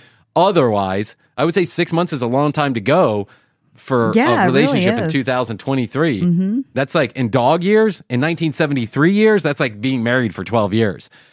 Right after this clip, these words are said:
Speaker 1: because no one stays together anymore. So congratulations on the new love. Ignore the age gap and keep going. You know?
Speaker 2: Proceed.
Speaker 1: Yeah, proceed with caution. That's what I would say.
Speaker 2: <laughs>
Speaker 1: Find yourself a young pool boy that you can,
Speaker 2: There you
Speaker 1: you know,
Speaker 2: go.
Speaker 1: get a rock hard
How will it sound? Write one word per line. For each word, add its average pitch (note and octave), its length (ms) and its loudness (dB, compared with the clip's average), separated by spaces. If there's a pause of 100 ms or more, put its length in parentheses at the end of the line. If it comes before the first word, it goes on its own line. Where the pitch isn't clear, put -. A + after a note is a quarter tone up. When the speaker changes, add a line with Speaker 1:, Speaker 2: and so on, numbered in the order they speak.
(160)
Speaker 1:
because B2+ 200 -2
no B2+ 280 2
one A2 200 0
stays G#2+ 280 -2
together B2 380 0
anymore. F2+ 420 -4 (280)
So C3 460 -2 (140)
congratulations D3 720 2
on A2+ 80 0
the G#2 80 -2
new G2+ 180 0
love. G2 320 -2
Ignore E3 360 2
the C3+ 160 2
age G2+ 280 0
gap G2+ 320 -2 (480)
and A#2 640 0
keep D3 220 -4
going. E3+ 340 2
You A3+ 240 0
know? - 60 0
Speaker 2:
Proceed. A#3 440 -2
Speaker 1:
Yeah, D#3 160 0
proceed E3 600 0
with F#3 140 0
caution. F3+ 560 0
That's C#3+ 240 0
what D3+ 100 -2
I D3+ 120 0
would D3+ 140 0
say. D4 320 2 (200)
Speaker 2:
<laughs> A#3 220 -2
Speaker 1:
Find F3+ 180 0
yourself E3+ 300 0
a C#3 40 -2
young C3 260 0
pool C#3 240 2
boy F2+ 200 -2
that E2+ 160 -6
you G2 60 -8
can, E2+ 200 -6 (360)
Speaker 2:
There F#4 120 -4
you E3 60 -2
Speaker 1:
you G#2+ 80 -2
know, G2+ 60 0
Speaker 2:
go. C3 60 -4
Speaker 1:
get A#2 120 2
a F#2+ 60 0
rock G2 240 0
hard F#2 340 -2